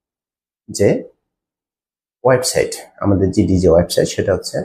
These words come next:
ডাব্লিউ ডাব্লিউ ডাব্লিউ ডট অনলাইন জিডি ডট কম। এখানে আপনি সাইডে প্রবেশ করে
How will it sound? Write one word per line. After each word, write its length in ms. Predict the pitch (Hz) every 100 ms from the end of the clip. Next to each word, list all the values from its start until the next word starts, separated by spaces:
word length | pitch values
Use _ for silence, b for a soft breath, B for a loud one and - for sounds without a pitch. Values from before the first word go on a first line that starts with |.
| - _ _ _ _
ডাব্লিউ 340 | 101 92 95
ডাব্লিউ 320 | - 90 92
ডাব্লিউ 380 | 85 90 - 87
ডট 240 | 87 95 - - _ _ _ _ _ -
অনলাইন 340 | 104 98 95
জিডি 240 | 87 85
ডট 200 | 85 85 73 - _ _ _ _ _
কম। 140 | - - _ _ _ _ _ _ _ _ _ -
এখানে 320 | 107 104 101
আপনি 200 | 90 95
সাইডে 300 | - 90 95
প্রবেশ 360 | - 95 98
করে 340 | - 113 196